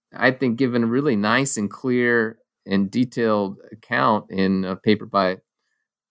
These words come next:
um, Sean Nichols and Stephen Stitch in two thousand called Their Cognitive Theory of Pretense.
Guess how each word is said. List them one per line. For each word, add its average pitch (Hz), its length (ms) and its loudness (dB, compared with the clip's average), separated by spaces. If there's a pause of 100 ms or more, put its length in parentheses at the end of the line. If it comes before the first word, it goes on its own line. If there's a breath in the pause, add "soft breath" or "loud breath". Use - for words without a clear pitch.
(140)
um, 95 480 0
Sean 107 460 -2
Nichols 107 400 0
and 98 100 -2
Stephen 104 300 0
Stitch - 480 -2 (240)
in 104 100 -8
two 107 160 -6
thousand 110 480 -2
called 92 300 -4
Their 95 100 2
Cognitive 101 540 0
Theory 104 320 0
of 92 160 -12
Pretense. - 760 -8